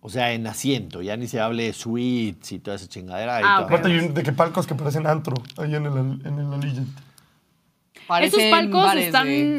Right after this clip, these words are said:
Speaker 2: eh,
Speaker 3: Parecen mesa de antro,
Speaker 2: como
Speaker 3: literal.
Speaker 2: los del
Speaker 3: Los palcos
Speaker 2: Azteca,
Speaker 3: de
Speaker 2: como
Speaker 3: sí.
Speaker 2: ya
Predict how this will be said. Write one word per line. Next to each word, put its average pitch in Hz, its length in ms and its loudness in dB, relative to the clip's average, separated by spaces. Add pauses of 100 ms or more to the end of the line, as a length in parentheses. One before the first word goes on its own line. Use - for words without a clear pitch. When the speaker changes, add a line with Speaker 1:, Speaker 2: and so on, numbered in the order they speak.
(120)
Speaker 2:
eh, 240 240 4
Speaker 3:
Parecen 214 220 6
mesa 208 180 8
de 208 80 8
antro, 226 220 2
Speaker 2:
como 254 220 4
Speaker 3:
literal. 240 180 8
Speaker 2:
los 220 80 0
del 226 200 4
Speaker 3:
Los 220 120 4
palcos 233 160 4
Speaker 2:
Azteca, 285 260 4
Speaker 3:
de 294 60 0
Speaker 2:
como 220 220 2
Speaker 3:
sí. 208 60 0
Speaker 2:
ya 214 1300 2